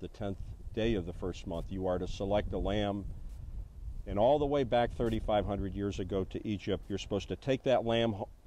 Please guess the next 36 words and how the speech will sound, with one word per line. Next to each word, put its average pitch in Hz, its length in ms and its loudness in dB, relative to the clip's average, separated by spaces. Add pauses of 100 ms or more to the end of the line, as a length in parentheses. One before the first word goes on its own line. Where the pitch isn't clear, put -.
home 123 280 4
with 107 160 2
you, 107 300 2 (360)
basically 104 480 0
make 104 200 0
a 90 80 -2
pet 117 320 2
out 98 160 8
of 90 100 0
it, 98 140 2 (640)
get 131 200 2
to 113 120 2
know 113 340 6
it, 110 140 -2
get 113 200 0
to 110 100 0
love 101 300 4
it, 107 180 0
because 98 300 -4
on 90 160 0
the 82 100 -2
fourth 117 420 0
day, 92 180 2
on 87 140 0
the 80 80 -4
fourteenth 101 500 -2
of 92 140 -6
Nisan, 85 580 -2 (1300)
that 101 200 2
lamb 107 220 2
will 98 120 0
be 85 220 -6
killed 95 440 0 (840)
in 98 140 -4
the 87 180 -6
evening. 87 440 -2